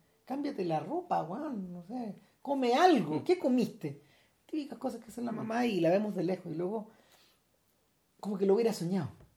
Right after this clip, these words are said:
Speaker 2: Ya.
Speaker 1: Se desvanece la imagen de la mamá.
Speaker 2: Mm.
Speaker 1: El,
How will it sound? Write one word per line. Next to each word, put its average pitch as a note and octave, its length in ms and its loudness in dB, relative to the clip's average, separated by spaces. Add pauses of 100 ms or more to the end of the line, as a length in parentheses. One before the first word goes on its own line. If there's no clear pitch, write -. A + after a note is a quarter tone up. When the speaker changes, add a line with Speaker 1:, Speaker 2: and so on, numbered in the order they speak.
Speaker 2:
Ya. C3 200 -4
Speaker 1:
Se E3 140 -8
desvanece D3+ 500 -4
la C#3 80 -8
imagen C3 320 -10
de B2+ 60 -16
la - 100 -20
mamá. - 100 -20 (1500)
Speaker 2:
Mm. - 80 -14 (460)
Speaker 1:
El, C3 960 0